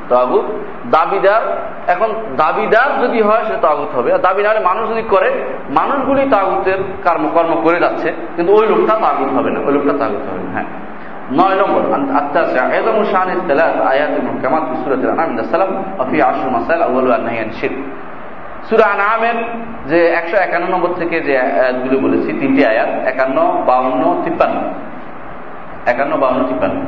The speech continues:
একশো একান্ন, একশো বাউন্ন, একশো তিপ্পান্ন। এই আয়াতগুলোতে, এ, এত বেশি গুরুত্বপূর্ণ যে সালফে সালেহীন সবচেয়ে বেশি গুরু-, সালাফ বলতে বলতে সাহাবায়ে কেরাম, সালাফ যেখানে বলতে সাহাবায়ে কেরাম, সালাফ বলতে বলতে সাহাবায়ে কেরাম, তাবেঈন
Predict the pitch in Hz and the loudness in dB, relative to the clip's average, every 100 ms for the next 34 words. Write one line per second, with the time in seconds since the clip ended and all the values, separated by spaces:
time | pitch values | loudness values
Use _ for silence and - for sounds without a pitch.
0 | - 127 127 151 - 147 151 135 127 123 | -2 -4 0 -2 0 -4 -4 -2 -2 0
1 | 143 - - 98 - - 175 151 147 190 | -2 -6 -6 -6 -2 2 2 2 2 0
2 | 190 185 180 180 180 180 - - - - | 0 0 0 0 -4 -8 -10 -12 -12 -12
3 | - 139 135 - - - 185 185 - - | 0 4 4 2 0 2 2 4 4 2
4 | - 254 - 139 135 135 135 139 127 131 | 2 2 2 2 2 2 2 2 2 2
5 | 156 156 156 143 160 180 175 - - - | 0 0 0 0 0 -2 -6 -8 -10 -12
6 | - - 185 - 220 208 196 165 - 185 | -8 0 0 0 -2 0 2 2 2 2
7 | 185 190 196 196 185 143 143 160 160 156 | 2 2 0 0 0 2 2 0 0 0
8 | 156 156 151 151 156 156 143 147 143 147 | 0 -4 0 0 0 -2 -4 -2 -4 -2
9 | 135 131 151 156 160 170 - - - - | -2 2 0 0 -2 -2 -6 -10 -12 -8
10 | - 170 147 208 196 202 214 - 160 165 | 0 2 2 2 2 2 0 0 0 0
11 | 190 190 196 208 - - - - 151 156 | 0 0 -2 -2 -8 -10 -8 0 2 2
12 | 156 156 202 226 | 2 0 -2 -4